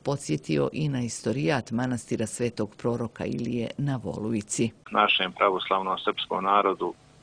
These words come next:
Speaker 2: Sveti Ilija uživa veliko poštovanje, brojni su hramovi podignuti u slavu Božiju u čast Svetoga proroka Ilije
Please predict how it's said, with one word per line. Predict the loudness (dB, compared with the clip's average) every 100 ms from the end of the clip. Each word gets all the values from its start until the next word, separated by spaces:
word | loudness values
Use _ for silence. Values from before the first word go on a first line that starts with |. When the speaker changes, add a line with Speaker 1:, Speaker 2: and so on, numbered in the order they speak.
| -20 -20 -20 -14
Speaker 2:
Sveti | -2 2 2 2
Ilija | 0 4 4 4 2 -8 -14
uživa | -8 -2 0 2
veliko | 2 2 0 -4
poštovanje, | -4 -4 -2 2 4 6 4 0 -4 -8
brojni | -2 2 2 2 -4 -4
su | -4 -4 -6 -16
hramovi | 0 6 6 6 2 0 -2 -16 -20 -20 -20 -20 -20 -20 -20 -20 -20 -20 -20 -20 -8 4
podignuti | 6 6 0 -4 -2 -4
u |
slavu | -2 -2 0 2
Božiju | 2 2 2 -2
u |
čast | 2 4 4 2
Svetoga | -4 -2 -2 -2
proroka | 0 2 2 2 0
Ilije | 0 2 4 4